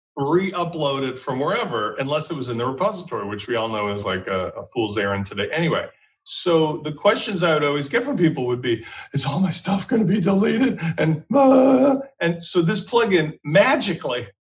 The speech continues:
just eliminated all the problems. It's just super amazing. It also works with wherever your repository is. So for us, we would keep a private repository of all the little, you know, four to six plugins people would use when they're our clients. And using either manual or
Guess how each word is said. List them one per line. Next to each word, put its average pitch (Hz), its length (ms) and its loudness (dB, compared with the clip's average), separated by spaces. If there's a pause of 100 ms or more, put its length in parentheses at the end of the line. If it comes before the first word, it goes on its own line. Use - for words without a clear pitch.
(260)
just - 180 -2
eliminated 226 460 4
all 202 140 8
the 196 100 0
problems. 269 460 0
It's 139 140 -8
just 175 200 -2
super 196 220 0
amazing. 190 400 -2 (440)
It 175 80 2
also 180 320 2
works 139 380 0
with 170 340 -2
wherever 156 300 -2
your 151 180 0
repository 156 600 -2
is. 175 220 0
So 135 120 -4
for 143 220 -4
us, 220 320 2
we 185 100 0
would 196 180 -6
keep 170 240 -2
a 147 60 -4
private 156 380 0
repository 147 680 -2
of 131 120 -4
all 143 160 2
the 147 60 -2
little, 139 360 -8 (120)
you 165 100 -2
know, 120 100 -2
four 143 300 -2
to 135 80 -6
six - 280 -6
plugins 131 400 -6
people 135 360 -2
would 117 160 -2
use 123 340 -2
when 135 140 0
they're 120 160 0
our 120 140 -2
clients. 190 500 -4 (380)
And 160 440 0
using 147 560 -2 (140)
either 135 200 0
manual 196 680 2
or 113 520 0